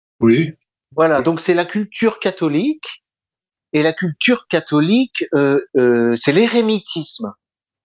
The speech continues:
Speaker 2: C'est-à-dire, en fait, l'homme, l'humain,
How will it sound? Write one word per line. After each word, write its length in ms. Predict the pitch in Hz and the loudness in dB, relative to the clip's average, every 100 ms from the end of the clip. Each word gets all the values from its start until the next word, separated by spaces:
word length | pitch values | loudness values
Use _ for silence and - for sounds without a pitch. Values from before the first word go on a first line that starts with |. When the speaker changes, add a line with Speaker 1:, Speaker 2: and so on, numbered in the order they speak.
| _ _ _ | _ _ _
Speaker 2:
C'est-à-dire, 480 | - 131 151 143 170 | -4 -2 0 0 0
en 120 | 156 - | 0 0
fait, 180 | 240 - - | -2 -2 -2
l'homme, 600 | 135 143 165 190 240 269 - _ _ _ _ _ _ _ | 2 4 4 2 0 -6 -14 _ _ _ _ _ _ _
l'humain, 460 | 117 156 147 165 | 2 2 4 0